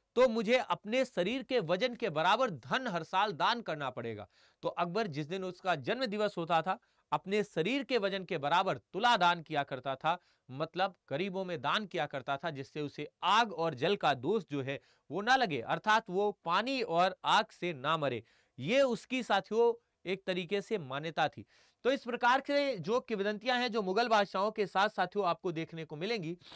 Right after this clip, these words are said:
तो बहुत कॉमन है। पहला बादशाह था ज-, साथियों म-, आपको देख रहा होगा बाबर, पन्द्रह सौ छब्बीस से सोलह सौ तीस तक बाबर बादशाह रहा। कहते हैं भारत के पहले मुगल सम्राट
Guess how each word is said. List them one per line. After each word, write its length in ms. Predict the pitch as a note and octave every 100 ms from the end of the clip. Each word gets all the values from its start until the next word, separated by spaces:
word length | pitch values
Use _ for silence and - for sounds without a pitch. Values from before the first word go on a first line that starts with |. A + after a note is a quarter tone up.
| - - _ G3
तो 280 | A3+ A3 - _ _ _ _ _ _ _
बहुत 380 | A2 C#3+ G3+ A3
कॉमन 320 | F#3 F3 D3+
है। 180 | F#2 F2 _ _ _ _ G3+
पहला 260 | A#3+ C#4+
बादशाह 400 | C4+ B3+ - B3+
था 160 | B3+ C#4+
ज-, 260 | E3 F#3+
साथियों 420 | E3 G3 F#3+ B3 B3 D#3
म-, 140 | D#3
आपको 640 | D#3+ D#3+ C#3+ D3 F3 - A#3+
देख 240 | F#3+ B3+
रहा 120 | B3 A3+
होगा 240 | A3 C4+
बाबर, 300 | A3+ A3+ E3+ - _ _ _ _ _
पन्द्रह 260 | F#3+ A#3+ C#4+
सौ 160 | C#4 C4+
छब्बीस 380 | G#3+ F3+ A#3+ -
से 120 | C4+
सोलह 320 | - G3+ A#3+
सौ 140 | A#3 A#3+
तीस 300 | G#3+ A#3+ -
तक 120 | B3+
बाबर 340 | F3 D3+ G3 A#3+
बादशाह 360 | F3+ F3 A#3
रहा। 220 | G#3 D#3 - _ _ _ -
कहते 360 | G#3+ A3+ C4+
हैं 120 | C#4+
भारत 380 | F#3 D#3 G#3 B3
के 120 | - B3+
पहले 340 | G3+ F#3+ B3+
मुगल 280 | A#3 A3+ A#3+
सम्राट 380 | - F3+ F#3